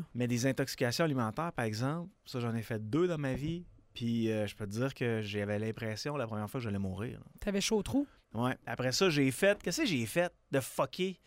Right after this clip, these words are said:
Speaker 1: Une labyrinthite.
Speaker 2: Ah, ça, c'est spécial. Tu perds tous tes sens. C'est débile.
Speaker 1: Quatre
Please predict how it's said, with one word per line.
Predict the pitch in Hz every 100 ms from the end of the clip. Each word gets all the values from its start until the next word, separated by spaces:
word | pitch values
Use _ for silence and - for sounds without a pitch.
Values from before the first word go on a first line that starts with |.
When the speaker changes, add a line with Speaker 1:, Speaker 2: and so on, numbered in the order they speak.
| - _ 147
Speaker 1:
Une | 170 202
labyrinthite. | 240 240 208 170 139 - - - - -
Speaker 2:
Ah, | 269 277 277
ça, | - 320
c'est | - 269
spécial. | - 247 277 277 277
Tu | -
perds | 247 214
tous | 285
tes | - 254 214
sens. | - 247 254 190 -
C'est | -
débile. |
Speaker 1:
Quatre | 226